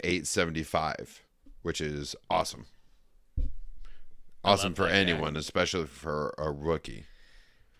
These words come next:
Speaker 2: My
Speaker 1: So,
Speaker 2: moment of the week
Speaker 1: Tarnok
Speaker 2: is,
Speaker 1: gets the win.
Speaker 2: is Zach Geloff.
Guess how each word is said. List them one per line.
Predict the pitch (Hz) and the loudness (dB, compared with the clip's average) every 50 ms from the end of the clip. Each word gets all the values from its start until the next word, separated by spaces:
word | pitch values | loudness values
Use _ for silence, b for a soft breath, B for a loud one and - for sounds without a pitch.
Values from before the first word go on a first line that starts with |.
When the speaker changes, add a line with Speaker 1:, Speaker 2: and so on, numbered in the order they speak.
| b b b | b b b
Speaker 2:
My | 135 127 127 127 | -4 -2 -2 0
Speaker 1:
So, | 127 127 123 | 2 2 2
Speaker 2:
moment | 127 127 127 123 | 2 2 0 -2
of | 123 110 | -2 -2
the | 123 113 | -4 -4
week | 110 127 151 156 - - _ _ - - - - | -4 -4 -6 -6 -8 -10 _ _ -14 -14 -8 -2
Speaker 1:
Tarnok | 98 98 95 95 95 | 0 2 4 6 4
Speaker 2:
is, | 95 - | 4 4
Speaker 1:
gets | - 98 95 - - | 4 2 2 2 0
the | 92 | -2
win. | 87 90 87 80 71 71 - - b b b b b b b - - - - | 0 0 0 0 0 -4 -6 -8 b b b b b b b -16 -16 -14 -12
Speaker 2:
is | - 120 101 | -10 -10 -8
Zach | - - 107 107 104 104 - - - | -4 -2 -2 0 -2 -2 -4 -8 -6
Geloff. | 113 104 101 101 101 90 90 98 | -4 -4 -4 -4 -6 -6 -8 -10